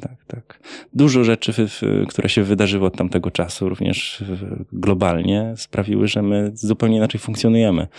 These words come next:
Jeżeli chodzi o cyfryzację, to, to, co się wydarzyło w pandemii, jak my musieliśmy się zwinnie do tego dostosować, spowodowało, że pewne rzeczy, które wydawały nam się, że dopiero będą mogły być wdrażane za,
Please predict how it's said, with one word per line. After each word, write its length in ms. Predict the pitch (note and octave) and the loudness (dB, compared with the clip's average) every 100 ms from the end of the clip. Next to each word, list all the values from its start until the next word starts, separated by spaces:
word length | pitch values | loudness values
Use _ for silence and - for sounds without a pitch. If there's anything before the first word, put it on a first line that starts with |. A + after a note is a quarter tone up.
| - - - - | -18 -18 -20 -4
Jeżeli 180 | F2+ G2 | 0 2
chodzi 300 | - F#2+ G2 | 2 2 4
o 280 | F#2 F#2 F2+ - - _ | 6 4 2 -4 -20 _
cyfryzację, 760 | - G#2+ - F#2+ F#2+ - - G#2 | 0 2 4 4 2 0 -2 -2
to, 360 | G2 F#2+ F#2+ | 0 2 0
to, 160 | G2 F#2+ | 0 -2
co 140 | - | -2
się 140 | G2 F#2 | 0 0
wydarzyło 380 | F#2+ F#2+ F#2+ | 0 0 2
w 80 | F#2 | 0
pandemii, 500 | - F2+ G2 G2 G2 | 0 2 4 4 4
jak 240 | F#2 F2 - | 2 2 2
my 100 | G2+ | 2
musieliśmy 480 | F#2 G2+ F#2+ - | 4 2 0 0
się 260 | F#2 F#2+ F#2 - - - - | 0 0 -2 -4 -18 -20 -4
zwinnie 400 | F#2 F#2+ A2 G2 | 0 4 6 6
do 100 | F#2+ | 4
tego 200 | G2+ G2 | 4 4
dostosować, 680 | F#2 - G2 - F2 F#2+ - | 2 2 0 0 0 -2 -4
spowodowało, 640 | - G2 F#2 F#2 F#2+ G2 | -4 -2 -2 0 0 2
że 320 | G2 F#2+ F#2+ - - - - | 2 2 2 -2 -14 -20 0
pewne 280 | A2+ A2 | 2 4
rzeczy, 200 | G#2+ A2 | 4 2
które 220 | G#2+ A2 G#2 | -2 0 2
wydawały 400 | G2+ G2 G#2 G#2 | 2 2 4 4
nam 160 | G#2 | 2
się, 100 | - | 0
że 80 | - | -2
dopiero 300 | G2 - G#2 | -2 0 2
będą 220 | G#2 G#2 | 2 4
mogły 200 | G2+ G2+ | 4 2
być 160 | G2 G2 | 0 -2
wdrażane 460 | G2 G2+ G#2 G#2 | -4 -2 0 0
za, 300 | G2+ G2+ F#2+ | 0 -2 -2